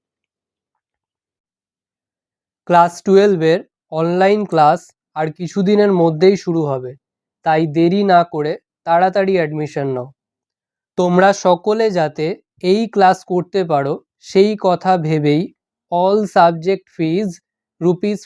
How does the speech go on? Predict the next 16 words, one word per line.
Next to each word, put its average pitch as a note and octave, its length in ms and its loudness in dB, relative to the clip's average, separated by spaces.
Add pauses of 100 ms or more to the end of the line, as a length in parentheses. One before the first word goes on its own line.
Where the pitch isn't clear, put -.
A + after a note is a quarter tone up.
five E3+ 260 0
hundred F#3+ 360 0 (120)
per D#3 160 -2
month D#3+ 300 -2
রাখা D3 320 0
হয়েছে। C3 400 -8 (840)
ইন্টারেস্টেড G3 760 -2
স্টুডেন্টসরা E3+ 760 2 (180)
স্ক্রিনে G#3 540 0
দেওয়া F#3+ 260 4
নাম্বারে D#3 580 -4 (320)
কল F#3 380 0
করে D3+ 360 -8 (460)
নিজের G3 500 2
সাফল্যের F3+ 680 -2 (100)
পথ D#3+ 260 -2